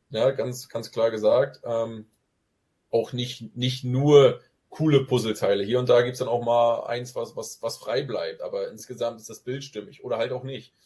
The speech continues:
Ich schaue mir die zweite Liga unheimlich gerne an. Ich finde die zweite Liga in Deutschland, äh, wahnsinnig attraktiv, alleine schon wegen den ganzen Traditionsvereinen. Ähm, sportlich wahnsinnig attraktiv. Ähm, aber das ist Liga drei halt auch. Und die Unterschiede sind da,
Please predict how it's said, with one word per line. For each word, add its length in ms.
Ich 120
schaue 160
mir 60
die 100
zweite 240
Liga 220
unheimlich 440
gerne 280
an. 220
Ich 100
finde 200
die 40
zweite 280
Liga 180
in 60
Deutschland, 500
äh, 220
wahnsinnig 560
attraktiv, 540
alleine 280
schon 220
wegen 120
den 100
ganzen 200
Traditionsvereinen. 800
Ähm, 500
sportlich 540
wahnsinnig 380
attraktiv. 520
Ähm, 340
aber 240
das 180
ist 160
Liga 280
drei 300
halt 260
auch. 240
Und 160
die 40
Unterschiede 440
sind 200
da, 440